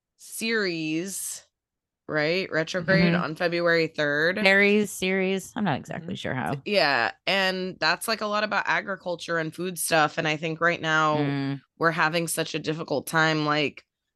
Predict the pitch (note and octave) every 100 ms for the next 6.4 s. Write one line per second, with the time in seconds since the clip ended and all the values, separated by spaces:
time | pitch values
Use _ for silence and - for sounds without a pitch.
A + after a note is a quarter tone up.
0 | _ _ _ _ - - - G#3 A#3+ B3+
1 | C#4+ C4+ - - B3 A3+ E3+ D3+ D#3+ F#3+
2 | G3+ A3 G#3+ G#3+ G#3 - G3+ F3+ - F3+
3 | F3+ - A#2+ G2 - _ - - F#3+ G#3
4 | D#3+ - D3 G3 G3+ G3+ C#3+ F3 E3+ E3+
5 | - E3+ E3 F3 F3+ E3 F3+ F3+ - F3
6 | E3+ E3+ D#3+